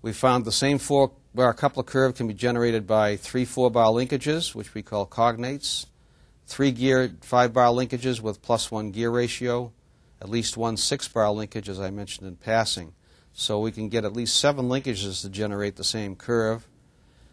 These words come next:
These Cayley and Roberts diagrams help us find the two four-bar cognates of any particular four-bar linkage.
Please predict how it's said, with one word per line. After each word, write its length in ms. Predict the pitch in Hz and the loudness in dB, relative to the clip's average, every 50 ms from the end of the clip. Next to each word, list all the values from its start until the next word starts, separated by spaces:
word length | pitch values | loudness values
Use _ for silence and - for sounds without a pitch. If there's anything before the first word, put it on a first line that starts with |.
| _ _ - | _ _ -12
These 200 | 101 95 92 - | -10 -8 -8 -8
Cayley 440 | - - - 135 131 127 127 120 113 | -6 0 2 2 4 4 2 0 0
and 120 | 107 104 | 0 2
Roberts 360 | 113 117 120 113 117 104 - | 4 4 4 4 2 -2 -2
diagrams 640 | - 110 104 107 104 95 98 104 104 104 104 104 - | 0 2 2 2 0 0 -2 -4 -4 -4 -6 -6 -2
help 220 | - 110 107 - | -2 -2 -2 -2
us 140 | 104 95 - | -4 -6 -6
find 380 | - - 123 123 120 120 120 110 | -4 -2 0 0 2 0 0 -2
the 80 | 104 | -4
two 240 | 98 - - 120 110 | -6 -6 -6 -6 -6
four-bar 480 | - - - 117 120 113 113 107 101 98 | -4 -4 0 0 2 2 4 2 2 2
cognates 600 | - - 107 104 101 101 101 104 104 101 - - | 0 0 0 0 0 -2 -6 -8 -8 -6 -6 -6
of 100 | 98 92 | -6 -6
any 160 | 104 101 101 | -6 -8 -8
particular 500 | 95 - 95 - - 113 - - 95 95 | -10 -12 -8 -8 -8 -8 -8 -10 -12 -12
four-bar 420 | 95 - 110 107 101 92 101 95 92 | -10 -6 -6 -6 -4 -2 -2 -2 -2
linkage. 640 | 98 117 120 113 110 104 98 101 - - - - | -2 -4 -4 -4 -4 -6 -6 -8 -12 -14 -14 -16